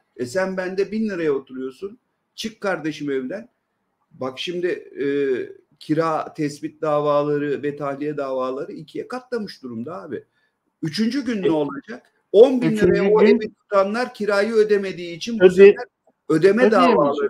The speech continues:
Speaker 1: başlayacak. Bir yığın problem yani.
Speaker 2: E, tabii canım, o yani finansal sektörü de çok etkileyecek. Türkiye'de,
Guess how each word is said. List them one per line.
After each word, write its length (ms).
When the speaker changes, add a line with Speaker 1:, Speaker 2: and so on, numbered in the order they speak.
Speaker 1:
başlayacak. 760
Bir 220
yığın 280
problem 540
yani. 320
Speaker 2:
E, 120
tabii 260
canım, 180
o 240
yani 220
finansal 560
sektörü 540
de 100
çok 260
etkileyecek. 600
Türkiye'de, 720